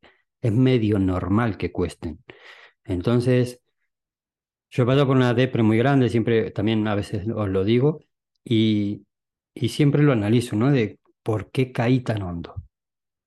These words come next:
Y yo caí muy, muy hondo porque dejé de luchar por mis sueños. Y ha sido muy, muy duro. Para mí ha sido do-, de lo más duro que he podido pasar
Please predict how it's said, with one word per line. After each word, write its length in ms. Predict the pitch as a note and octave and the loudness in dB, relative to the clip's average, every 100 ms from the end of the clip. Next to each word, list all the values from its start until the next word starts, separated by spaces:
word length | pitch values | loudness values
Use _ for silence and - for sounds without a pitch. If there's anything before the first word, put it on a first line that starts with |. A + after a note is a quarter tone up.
| _ - | _ -12
Y 320 | - B2 A#2 | -4 -2 -2
yo 240 | - D3 | 0 -2
caí 300 | D3+ D3 C#3 - | 2 2 0 0
muy, 360 | B2+ C#3 D#3+ | 4 6 6
muy 380 | C#3+ C#3+ C#3+ B2+ | 6 6 6 4
hondo 400 | C#3 D#3 G3+ C4 _ _ _ _ _ _ _ _ _ | 4 2 0 -8 _ _ _ _ _ _ _ _ _
porque 380 | B2 A2+ - A2 | -4 -4 -2 -2
dejé 280 | G#2+ - C#3 | -2 0 2
de 100 | C#3+ | 2
luchar 380 | B2 A#2+ C3+ B2+ | 2 0 -4 -2
por 140 | C3 | -2
mis 160 | A2 - | -2 -6
sueños. 600 | G#2 F#2 F2 - - _ _ _ _ _ _ _ _ _ _ _ _ _ _ | -8 -8 -14 -20 -20 _ _ _ _ _ _ _ _ _ _ _ _ _ _
Y 140 | G#2+ | -4
ha 80 | A2 | -4
sido 260 | - A#2 G#2 | 0 -2 0
muy, 640 | G#2+ A2 B2+ D#3 F3 - _ - | -2 0 4 4 2 -4 _ -10
muy 300 | G2+ G#2 A#2+ | -4 0 2
duro. 300 | A2+ G#2+ F#2 | 2 0 -4
Para 160 | G#2+ G2+ | -6 -4
mí 100 | A2 | -4
ha 60 | |
sido 240 | - C3+ A#2+ | -2 0 0
do-, 260 | G#2 - _ _ - - _ _ _ _ | -2 -6 _ _ -20 -20 _ _ _ _
de 140 | G#2 | -6
lo 100 | G2 | -4
más 260 | F#2+ A#2+ - | -2 -4 -2
duro 280 | G#2 F#2+ F2+ | -4 -4 -4
que 160 | G#2 | -6
he 120 | G2+ _ _ _ | -6 _ _ _
podido 300 | A#2 G#2 F#2+ | -2 -2 -2
pasar 440 | - - F#2+ - | -8 -10 -12 -12